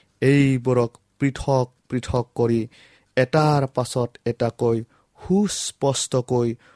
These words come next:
সজোৱা হৈছিল। আৰু মিখায়েলো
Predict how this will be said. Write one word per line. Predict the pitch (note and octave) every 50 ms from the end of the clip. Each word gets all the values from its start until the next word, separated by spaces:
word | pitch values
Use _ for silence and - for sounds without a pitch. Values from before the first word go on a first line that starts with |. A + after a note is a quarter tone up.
| _ _ _ -
সজোৱা | - - C3+ C3 A#2+ A#2+ C3 B2 A#2+ A#2
হৈছিল। | G#2+ - - - B2 B2+ A#2+ - - A#2+ A2 A#2 _ _ _ _ _ _ _ _ _ _ _ _ _ _ _ _ _
আৰু | C3 C#3+ E3 D#3+ C#3+ A#2 - _ _ _ _ _ _ -
মিখায়েলো | C#3 D3+ D3 - - E3+ E3+ F3 F3+ F3+ F3 D#3+ C3+